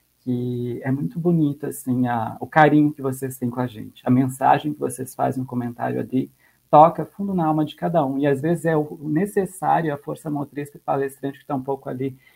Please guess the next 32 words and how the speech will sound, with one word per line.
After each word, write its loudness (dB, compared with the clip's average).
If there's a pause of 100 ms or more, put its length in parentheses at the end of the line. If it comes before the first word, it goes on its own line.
inibido 2
pra -10
falar, -2 (220)
e -2
aí 4
vê 4
ali, -2 (160)
"Tô 2
contigo, -2
gostei 2
da -4
tua -6
fala", 2 (220)
e 0
isso -4
empolga 0 (280)
e -4
convida -4
que -10
a -6
pessoa -8
continue -6
também -10
nessa -12
jornada. -12 (460)
Um -4
beijinho 0
no -4
coração -6
e -4
até -10
mais. -12